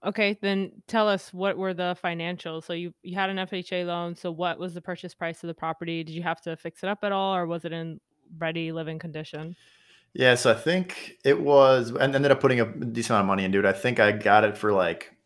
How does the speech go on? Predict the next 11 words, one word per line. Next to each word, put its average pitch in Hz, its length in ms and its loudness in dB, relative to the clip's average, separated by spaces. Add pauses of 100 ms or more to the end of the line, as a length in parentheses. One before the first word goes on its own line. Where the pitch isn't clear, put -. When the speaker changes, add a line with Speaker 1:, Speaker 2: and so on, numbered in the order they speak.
(180)
Speaker 2:
one 104 260 -8
seventy, 117 800 -4 (720)
hundred 104 200 -8
seventy 113 240 2
grand, 113 240 4
about, 110 260 4
about 110 240 4
that. 107 300 2 (460)
And, 101 340 2
um, 95 500 6
Speaker 1:
Mm-hmm. 92 100 -10